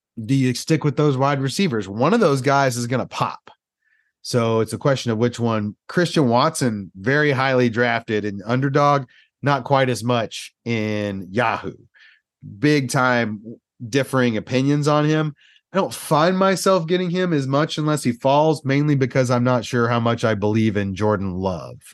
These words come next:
as a quarterback. Got him, like, one time in Yahoo, um, which is tough because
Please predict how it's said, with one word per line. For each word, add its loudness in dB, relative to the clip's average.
as -10
a -14
quarterback. -14
Got 2
him, 4
like, 0
one 0
time 0
in -2
Yahoo, -2
um, -6
which 0
is 2
tough 0
because 0